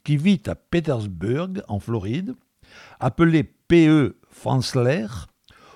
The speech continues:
ouvre la première ligne aérienne régulière entre Petersburg et Tampa, en Floride. Pour cela, il utilise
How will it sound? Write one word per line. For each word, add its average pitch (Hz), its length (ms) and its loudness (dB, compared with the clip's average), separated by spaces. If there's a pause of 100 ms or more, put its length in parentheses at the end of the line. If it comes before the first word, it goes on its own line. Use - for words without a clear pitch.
(240)
ouvre 190 520 0
la 107 160 -4
première 196 540 2
ligne 147 320 4
aérienne 120 560 2
régulière 151 960 0 (260)
entre 156 300 0
Petersburg 117 880 -2 (420)
et 143 100 0
Tampa, 143 460 -2
en 160 120 0
Floride. 85 520 -8 (1160)
Pour 147 160 2
cela, 139 560 2 (500)
il 302 240 6
utilise 143 800 0